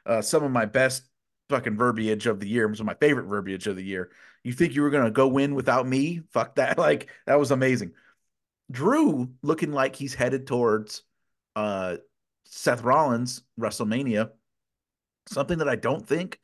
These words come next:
a lot of us would have expected, uh, just, uh, you know, a mere six months ago. But man, he has really, since, uh, the Vince curse has been lifted and everybody's kinda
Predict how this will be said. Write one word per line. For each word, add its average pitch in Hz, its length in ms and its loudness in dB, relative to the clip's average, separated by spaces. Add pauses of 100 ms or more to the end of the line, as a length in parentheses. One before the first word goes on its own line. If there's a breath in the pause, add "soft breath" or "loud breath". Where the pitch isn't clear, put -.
(240 soft breath)
a - 80 -4
lot 113 220 2
of 143 80 0
us 139 120 -6
would 139 100 -2
have 117 80 -4
expected, 113 600 -4 (320)
uh, 98 160 -6
just, 127 400 -8
uh, 95 160 -10
you 123 140 -2
know, 95 140 -4
a 101 40 -4
mere 120 220 0
six 151 280 -6
months 143 220 -2
ago. 120 460 0 (320 loud breath)
But 113 200 -2
man, 127 320 0
he 123 220 -4
has 123 160 0
really, 151 560 0 (120)
since, - 640 -4
uh, 123 360 2
the 110 140 -10
Vince 151 420 0
curse 139 340 2
has 123 100 -8
been 123 120 -4
lifted 143 380 0
and 104 100 -4
everybody's 123 420 -2
kinda 123 300 -4